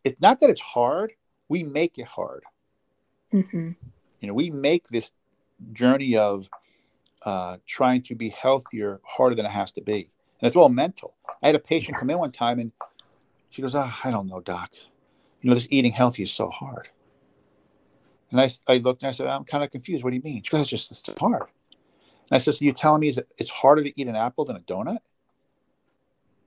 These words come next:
Speaker 1: And she looked at me, she goes, "What do you mean?" I said, "Well, no, you're saying it's harder, and I'm kinda confused. Is it, is it harder for you to eat an apple than a donut?" And she said, "No." And I said, "So what's making it hard?"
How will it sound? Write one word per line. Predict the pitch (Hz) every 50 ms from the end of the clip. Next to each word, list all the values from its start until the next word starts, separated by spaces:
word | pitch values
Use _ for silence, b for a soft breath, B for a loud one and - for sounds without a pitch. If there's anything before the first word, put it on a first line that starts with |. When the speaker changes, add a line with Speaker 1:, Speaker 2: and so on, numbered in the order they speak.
| -
Speaker 1:
And | 123 123
she | - 139
looked | 135 160 220 220 -
at | 156
me, | 135 127
she | -
goes, | 127
"What | 123 139
do | 170
you | 196
mean?" | 226 214 147
I | -
said, | - 139
"Well, | 147 156
no, | 175 214 196 139
you're | 123 127 131
saying | 123 - 175 185 180 156
it's | 131 -
harder, | - - - 233 240 202 143 120
and | 120
I'm | 127 131
kinda | - - 147 143 131
confused. | - 131 123 - - 226 196 123 117
Is | 107 -
it, | - -
is | 123 110 123
it | 113 -
harder | - - - 160 180 208 220
for | - - -
you | 180 160
to | 147 -
eat | 143
an | 135 123 120 -
apple | 143 165 165 - 127 113
than | 113 113 107
a | 101
donut?" | - 151 156 147 110 - _ _ _ _ _ _ _ _ _ _ _ _ _ _ _ _ _ _ _ _ _ _ _ _ _ _ _ _ _ -
And | 123 120
she | - - 139 131
said, | 123 - - 127 120 120
"No." | 117 113 127 185 233 185 98 - _ _ _ _ _ _ _ _ _ _ _ _ _ _ _ _ _ _ _ _ _
And | - 127
I | 127
said, | 127 - 147 -
"So | - 139 131 123 117 - _ _
what's | - 117 147 147 - -
making | 151 151 147 - 135 127
it | 127
hard?" | 120 - - 233 196 104 -